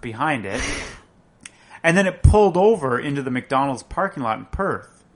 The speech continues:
Speaker 1: And that was back when we had, like, the promotional chocolate bars.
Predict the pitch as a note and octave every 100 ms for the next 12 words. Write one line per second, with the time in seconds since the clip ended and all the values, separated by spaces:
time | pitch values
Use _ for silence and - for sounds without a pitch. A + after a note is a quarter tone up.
0 | _ _ _ _ _ _ _ C#3 C3+ B2+
1 | D#3 F3+ D3 D3+ D3+ - C3+ C3 B2+ B2
2 | C3 - - - C3 A#2+ A#2+ B2+ - B2
3 | A#2 A2+ - - A#2 A#2 C3 G#2 G#2 F#2+
4 | G2 C3 -